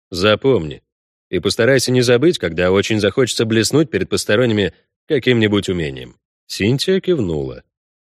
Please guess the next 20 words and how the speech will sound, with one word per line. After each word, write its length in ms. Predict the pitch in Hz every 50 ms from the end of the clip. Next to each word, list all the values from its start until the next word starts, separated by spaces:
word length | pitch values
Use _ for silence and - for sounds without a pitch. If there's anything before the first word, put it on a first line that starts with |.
| _ _
Молча. 600 | - 113 107 104 98 85 67 64 - - - - _ _ _ _ _ _ _ _ _ _ _
Но 200 | - 85 87 90
в 60 | 85
глазах 420 | 87 98 92 90 87 127 165 160 -
ее 180 | 135 135 147
появилось 540 | 135 - 123 123 123 143 143 135 123 - -
нечто, 800 | 107 113 135 147 - - - - 123 120 117 110 107 98 85 - _ _ _ _ _ _ _ _ -
нечто 760 | - 85 78 80 98 139 135 - - - - - 135 135 127
неописуемое. 1120 | 113 120 123 131 139 135 120 - 147 135 - - 185 180 135 95 80 71 65 62 62 - _ _ _ _ _ _ _ _ _ _ _
И 80 | - 85
Геральт 600 | 73 71 71 92 117 156 147 147 143 135 120 -
неожиданно 720 | 113 117 123 120 110 123 143 135 127 131 127 127 123 123
понял. 640 | 113 - _ - 139 139 123 104 80 69 65 - _ _ _ _ _ _ _ _ _
Его 280 | - 87 90 95 110 110
слова 340 | - 92 87 87 110 123 117
угодили 380 | 110 101 95 92 110 123 120
ей 180 | 110 104 110 107
в 60 | -
самое 440 | - - - 120 117 110 107 107 101
сердце. 680 | - - - - 113 98 85 - - - - - -